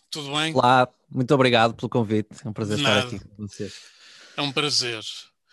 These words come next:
Speaker 1: Diz uma coisa: The New Old é o teu mais recente single. Fala-nos um bocado sobre a letra, eh, deste tema.
Speaker 2: Sim, o The New Old será o, o tema que irá abrir o meu próximo disco, The Great Southern Lights,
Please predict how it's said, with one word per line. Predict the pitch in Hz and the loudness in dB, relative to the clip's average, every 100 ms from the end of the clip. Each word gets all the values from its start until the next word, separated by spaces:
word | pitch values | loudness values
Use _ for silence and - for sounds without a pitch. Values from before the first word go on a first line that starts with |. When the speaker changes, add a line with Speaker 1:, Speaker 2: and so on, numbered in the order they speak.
| - - _ _ _ _ _ | -20 -20 _ _ _ _ _
Speaker 1:
Diz | 214 214 208 | 0 2 2
uma | 208 170 | 2 0
coisa: | 160 147 131 127 127 131 151 | -2 -4 -4 -8 -10 -12 -6
The | 185 | 0
New | 202 190 | 2 2
Old | 190 196 185 | 2 2 0
é | |
o | 180 | -2
teu | 160 185 | 0 0
mais | 175 170 | 0 0
recente | 127 - 190 165 - | 0 0 0 0 0
single. | - 147 131 131 | 0 -2 -4 -8
Fala-nos | - 190 196 202 185 147 | -4 0 2 0 -2 -4
um | 180 | -6
bocado | 160 - 175 147 | -6 -2 -2 0
sobre | - 185 165 | -2 -2 -2
a | |
letra, | 151 165 170 - 170 | 0 0 0 -2 -4
eh, | 165 165 165 151 151 151 151 147 143 | -4 -4 -10 -10 -8 -6 -6 -8 -6
deste | 156 - - | -2 0 -2
tema. | 139 120 104 104 _ _ _ _ _ _ _ _ - - _ | -6 -8 -10 -20 _ _ _ _ _ _ _ _ -20 -20 _
Speaker 2:
Sim, | - 143 | -2 0
o | 127 | 2
The | 135 | 4
New | 175 160 | 4 6
Old | 165 180 151 | 6 4 0
será | - 160 147 | -2 4 6
o, | 143 139 92 127 120 | 4 2 -2 -2 -2
o | |
tema | 117 147 139 131 | 0 2 2 2
que | - 135 123 123 | 0 0 0 0
irá | 123 123 | 2 2
abrir | 110 117 110 | 2 0 0
o | |
meu | 110 107 101 | 0 -2 -4
próximo | 113 107 - 107 | -4 -4 -4 -4
disco, | 110 - - | -4 -4 -6
The | 110 | -4
Great | 104 117 - | 2 2 2
Southern | 117 110 104 | 0 0 0
Lights, | 101 110 - - - | -2 -2 -6 -12 -20